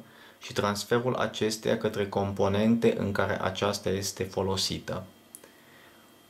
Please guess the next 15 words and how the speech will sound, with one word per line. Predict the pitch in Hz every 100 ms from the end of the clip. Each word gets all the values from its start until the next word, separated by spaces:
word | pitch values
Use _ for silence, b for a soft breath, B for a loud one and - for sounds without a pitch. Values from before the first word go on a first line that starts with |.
| 95
Oamenii | 104 131 139 139
trăiesc | 123 123 123 -
acasă | 113 - 117 117 101
și | -
la | 101
servicii | 95 98 92 101 101 104
în |
mijlocul | 98 101 107 104 - -
aparatelor | - 98 95 104 104 104 107 -
puse | 101 - 101
în | 95
mișcare | 95 92 - 98 98
de | 98
motoare | 95 95 98 95 98
electrice. | 98 92 95 - 92 - -